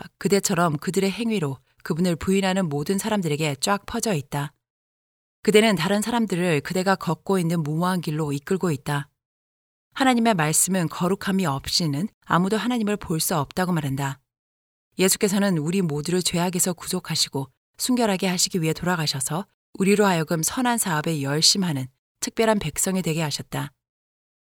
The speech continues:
모든 사람에게 구원을 주시는 하나님의 은혜가 나타나 우리를 양육하시되 경건치 않은 것과 이 세상 정욕을 다 버리고 근신함과 의로움과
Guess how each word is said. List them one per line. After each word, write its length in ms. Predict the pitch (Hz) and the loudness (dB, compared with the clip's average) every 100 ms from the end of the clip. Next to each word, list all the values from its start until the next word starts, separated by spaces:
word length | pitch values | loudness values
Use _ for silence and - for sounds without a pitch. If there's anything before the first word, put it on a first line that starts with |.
| _ | _
모든 300 | 165 185 226 | 0 2 2
사람에게 460 | 220 233 220 170 180 | 0 0 0 0 -2
구원을 420 | - 180 185 190 | -2 -2 0 0
주시는 440 | - 147 - 170 175 | -2 0 0 0 -2
하나님의 500 | 240 240 196 185 156 | -4 -2 -2 0 0
은혜가 420 | 139 143 160 147 | -2 -2 -2 -2
나타나 520 | 143 - 185 147 131 _ _ _ _ 165 | -6 -6 -4 -4 -6 _ _ _ _ -2
우리를 420 | 170 175 175 143 | 0 2 2 0
양육하시되 840 | 143 170 202 - 165 - 143 170 - _ - | -2 -2 -4 -4 -2 0 -2 -6 -8 _ -6
경건치 560 | 175 165 190 185 - | -2 0 0 0 0
않은 280 | - 156 175 | -2 -2 -2
것과 400 | 170 - 135 131 - _ _ _ | -2 -4 -8 -10 -14 _ _ _
이 180 | 160 151 | -6 -4
세상 340 | - 233 233 214 | -4 -2 0 -2
정욕을 480 | 170 160 156 160 | -2 -2 0 -2
다 240 | 135 - 175 | -2 -4 -2
버리고 460 | 151 143 - 180 - _ _ - | -4 -6 -6 -8 -10 _ _ -6
근신함과 840 | 190 190 196 196 147 139 135 - - | 0 2 2 0 -2 -2 -6 -10 -4
의로움과 720 | 170 180 185 147 139 143 | -2 0 0 0 -2 -4